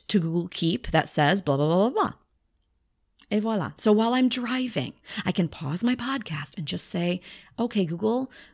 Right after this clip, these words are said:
remind me to look up this or that later." I mean, it's just, words cannot express how wonderful this thing is. So I highly recommend, if you have ever, if you tried Evernote before and you found it was a little too overwhelming for you,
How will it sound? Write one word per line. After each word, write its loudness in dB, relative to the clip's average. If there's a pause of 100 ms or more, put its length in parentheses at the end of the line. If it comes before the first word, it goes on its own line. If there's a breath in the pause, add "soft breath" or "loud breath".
remind 4
me 6
to 0
look -2
up -2 (280)
this -2
or -2
that -2
later." -4 (240)
I 4
mean, 10
it's 2
just, 0 (520)
words 2
cannot 0
express -6
how 0 (260)
wonderful -4
this -8
thing -6
is. -16 (360 loud breath)
So 6
I 8
highly 8
recommend, 4
if 2
you 8
have 8
ever, 6
if 6
you 8
tried 6
Evernote 4
before 4
and 2
you 2
found 0
it 4
was -2
a 0
little 0
too -2
overwhelming 2
for -2
you, 0